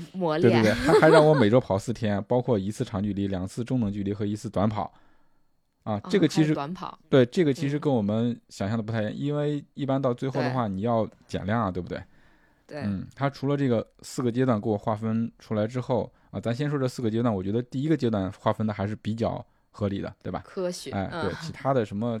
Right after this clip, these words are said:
Speaker 2: 增强力量，真是，
Speaker 1: <laughs>
Speaker 2: 啊，不，不太对啊，是吧？
Speaker 1: 啊。
Speaker 2: 然后说训练中你要，你需要注意一下几点，就是他除了给我划分阶段之后，他还要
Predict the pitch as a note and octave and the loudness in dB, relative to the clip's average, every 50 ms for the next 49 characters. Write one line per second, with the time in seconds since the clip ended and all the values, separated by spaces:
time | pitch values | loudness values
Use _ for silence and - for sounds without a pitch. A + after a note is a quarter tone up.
0 | - - C#3 C#3 B2+ C3 C3 C#3+ D#3 C#3 B2 G#2 F#2+ G2 G#2+ A2+ A2 A2+ A#2+ A2 | -8 -10 -10 -8 -8 -6 -6 -6 -6 -6 -6 -6 -8 -8 -10 -12 -14 -14 -12 -14
1 | G#2+ - A#2+ A#2 - - - - - - - - F3+ F3+ G#3+ A#3 A3+ - - - | -14 -14 -14 -18 -20 -20 -20 -20 -20 -20 -20 -12 -8 -8 -6 -6 -6 -2 2 2
2 | - - G#2 - - G#3 G#3+ G3+ - C#4+ - _ _ - G#2 G#2+ A2+ A2+ A#2+ A2+ | 4 4 2 -2 -4 -4 -4 -4 -6 -8 -12 _ _ -6 -2 -2 0 0 2 0
3 | - - A2 G2+ F#2+ F#2+ - - B2 A#2 A2 - - - - - - - - - | 0 0 -2 -4 -6 -6 -4 0 2 2 2 0 -2 -8 -14 -18 -18 -16 -16 -14
4 | - - - D3+ D3 G2+ - - - - _ _ _ - - - A2+ C3 C#3+ D3 | -12 -10 -8 -8 -8 -8 -10 -12 -14 -18 _ _ _ -12 -4 0 2 2 2 2
5 | - - D3 D3 C#3 - D#3 D#3 D3 C3 B2+ C3+ C3+ B2+ G#2+ A2+ A2+ - A#2 G#2+ | 2 2 0 0 0 0 0 2 2 2 4 4 4 4 4 4 2 2 0 0
6 | G#2 G#2 - C#3 C#3 B2+ A#2+ A#2 _ _ - - C#3+ D3 D3 B2 G#2 G#2 C3 A#2+ | 0 0 2 2 4 4 4 2 _ _ -6 -2 0 2 2 2 2 2 2 0
7 | G#2+ - A2 A2+ A2 F#2+ F#2 G#2+ G#2 G2+ - - B2+ - - - A#2+ A#2 A2+ A#2 | 0 0 -2 0 0 0 0 -2 -4 -4 -2 -2 -4 -2 0 0 0 2 2 0
8 | G#2+ - A2+ A2 A2 G#2+ G#2+ - A2+ A2+ G#2+ G2 G2+ A2 G#2+ A2 G2+ G#2 G2+ G#2 | 0 0 0 0 0 0 0 0 0 0 0 0 -2 -4 -6 -6 -6 -6 -6 -6
9 | A2 G#2+ G#2+ A2 G#2 G2 F#2+ F2+ F#2 | -6 -4 -2 -2 0 0 0 -2 -2